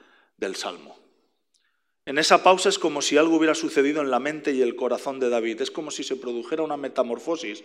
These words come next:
y pasa de ser un hombre aterrorizado a una persona en calma que expresa lo siguiente: "Pero tú, Señor, me rodeas como un escudo. Tú eres mi gloria.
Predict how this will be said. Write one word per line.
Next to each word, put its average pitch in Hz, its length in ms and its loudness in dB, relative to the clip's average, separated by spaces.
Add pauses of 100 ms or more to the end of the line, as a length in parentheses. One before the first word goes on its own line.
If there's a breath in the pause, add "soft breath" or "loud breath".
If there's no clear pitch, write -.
(360 loud breath)
y 135 80 -2
pasa 175 300 2
de 160 100 0
ser 139 160 0
un 156 100 -4
hombre 143 400 -2
aterrorizado 135 1120 4 (460 loud breath)
a 117 80 -8
una 156 240 -2
persona 147 400 -2
en 117 160 -8
calma 113 540 -2 (320 loud breath)
que - 80 -2
expresa 127 480 -2
lo 113 100 0
siguiente: 123 640 -4 (580)
"Pero 104 220 -4
tú, 131 160 -6
Señor, 139 480 -8 (220)
me 101 200 -8
rodeas 117 600 -10
como 101 300 -16
un 110 140 -18
escudo. - 540 -14 (1700)
Tú 123 200 4
eres 139 260 0
mi 127 120 -10
gloria. 98 440 -8